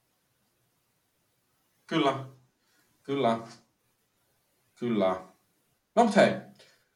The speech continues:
me ollaan kohta tykitetty kaksi tuntia tätä jaksoa. Pöhinä on takaisin pöhisemässä. Se on erittäin hauskaa. Toivottavasti kuulijoillakin on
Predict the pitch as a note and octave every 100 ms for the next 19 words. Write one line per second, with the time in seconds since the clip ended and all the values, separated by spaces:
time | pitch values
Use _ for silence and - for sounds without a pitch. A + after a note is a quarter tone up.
0 | _ _ _ _ _ _ F#3+ F#3 D#3 D#3+
1 | - - F#3+ F3 D#3 C#3+ - - E3 D3+
2 | C#3 C3+ B2+ D3 - - G#2+ G#2 G2+ A2
3 | G#2 - - A#2 - - G#2+ G2+ - -
4 | _ G3 E3+ A#2+ A#2 B2 - - - E3
5 | D3+ C3+ B2+ D3 C3+ B2 A2+ G#2+ - A#2
6 | - - _ _ _ _ _ _ _ _
7 | - A2+ A2 - - B2+ A#2+ A#2 A2 A#2
8 | G#2 - A2 G#2 - - - - - C3+
9 | A#2 G#2+ G#2 G#2 G#2 G2+ G2